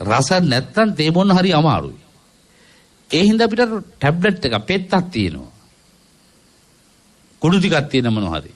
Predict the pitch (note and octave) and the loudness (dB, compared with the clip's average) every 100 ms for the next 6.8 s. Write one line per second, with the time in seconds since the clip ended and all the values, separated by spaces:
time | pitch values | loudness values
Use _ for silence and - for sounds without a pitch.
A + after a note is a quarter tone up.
0 | _ _ _ _ _ - F3+ G3+ C#3 C#3 | _ _ _ _ _ -4 -2 0 2 4
1 | G3+ B3+ C#4 C4+ - - _ _ - - | 4 2 0 -2 -8 -20 _ _ -16 -6
2 | D3 G3 G#3 D3 F#3 G3+ C3 - - - | -2 2 2 2 2 2 0 -4 -12 -20
3 | _ _ _ _ - D3+ A3 B3+ - _ | _ _ _ _ -6 0 2 2 -4 _
4 | _ _ _ _ _ _ _ _ _ _ | _ _ _ _ _ _ _ _ _ _
5 | _ _ _ _ _ _ _ A#2+ C#3 F3 | _ _ _ _ _ _ _ -8 -8 -6
6 | G#2+ B2 C#3+ E3 D#3+ F2+ - - | 0 0 2 0 -4 -8 -10 -18